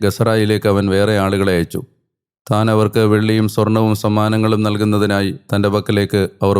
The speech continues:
വരേണ്ടതിന് അവൻ സേനാധിപന്മാർക്ക് കത്തുകളയച്ചു. ജെറുസലേമും ദേവാലയഗിരിയും അധീനമാക്കാൻ അവൻ മറ്റാളുകളെ അയച്ചു. ഗസറായിലുള്ള യോഹന്നാന്റെ അടുത്തേക്ക് ആരോ ഓടിച്ചെന്ന്, "അവന്റെ പിതാവും സഹോദരന്മാരും ഇല്ലാതായിരിക്കുന്നുവെന്നും നിന്നെയും വധിക്കാൻ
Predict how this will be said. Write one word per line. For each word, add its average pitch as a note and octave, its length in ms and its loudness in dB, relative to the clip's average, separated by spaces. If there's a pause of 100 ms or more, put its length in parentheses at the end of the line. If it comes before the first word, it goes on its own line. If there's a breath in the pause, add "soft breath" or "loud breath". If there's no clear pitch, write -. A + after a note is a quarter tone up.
വരേണ്ടതിന് F#2+ 560 0 (440)
അവൻ G2 160 2 (100)
സേനാധിപന്മാർക്ക് F#2+ 960 0 (160)
കത്തുകളയച്ചു. E2 640 -2 (840)
ജെറുസലേമും A#2 600 0 (120)
ദേവാലയഗിരിയും A2+ 800 0
അധീനമാക്കാൻ A2 600 0 (160)
അവൻ G#2+ 140 2 (100)
മറ്റാളുകളെ G2+ 580 0
അയച്ചു. D#2+ 260 -4 (840)
ഗസറായിലുള്ള A2+ 800 2
യോഹന്നാന്റെ A2+ 500 0
അടുത്തേക്ക് G#2 380 0
ആരോ G#2+ 220 2
ഓടിച്ചെന്ന്, G2+ 540 0 (560)
"അവന്റെ A2 200 2
പിതാവും A2+ 380 2
സഹോദരന്മാരും A2+ 760 0
ഇല്ലാതായിരിക്കുന്നുവെന്നും A2 1040 -2 (400)
നിന്നെയും A#2 360 4
വധിക്കാൻ A2+ 480 0